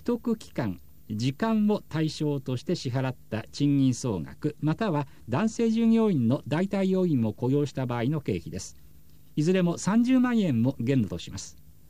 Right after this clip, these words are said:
登録の申し込みですが、所定の申請書を男女共同参画課へお持ちください。申請書は男女共同参画課で配布するほか、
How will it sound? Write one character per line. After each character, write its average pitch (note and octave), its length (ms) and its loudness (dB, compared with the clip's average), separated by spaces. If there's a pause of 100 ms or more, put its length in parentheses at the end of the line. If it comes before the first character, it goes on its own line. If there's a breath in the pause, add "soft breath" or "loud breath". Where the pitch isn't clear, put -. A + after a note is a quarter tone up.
(360 soft breath)
登 F3 140 2
録 E3+ 160 2
の D#3+ 80 2
申 D#3 180 2
し - 60 -8
込 D#3 80 -2
み D3 80 4
で D3 80 2
す A#2 160 -4
が、 G#2+ 240 -2
所 D#3+ 160 -2
定 A3 160 2
の G#3+ 140 2
申 G#3 240 0
請 G#3 260 0
書 G3 180 0
を B2 160 2 (200 soft breath)
男 F#3+ 340 2
女 G2+ 240 -2
共 F#3 240 0
同 F3 220 2
参 D#3+ 340 -2
画 D3 140 -4
課 - 300 -6
へ D3+ 120 0
お F#2 80 -8
持 G#2 160 0
ち - 60 -12
く - 80 -8
だ G2 80 -4
さ F2 160 -8
い。 - 60 -16 (840 soft breath)
申 F3+ 220 0
請 F3 200 0
書 D#3 160 0
は C3 200 -2 (100)
男 E3 200 2
女 C3 140 0
共 C#3+ 200 0
同 C#3+ 160 2
参 C#3+ 240 0
画 C#3 120 -4
課 - 160 -4
で C3 100 0
配 C3 180 -2
布 B2+ 80 -8
す - 120 -6
る A#2+ 100 0
ほ A#2 80 -2
か、 A#2 180 -6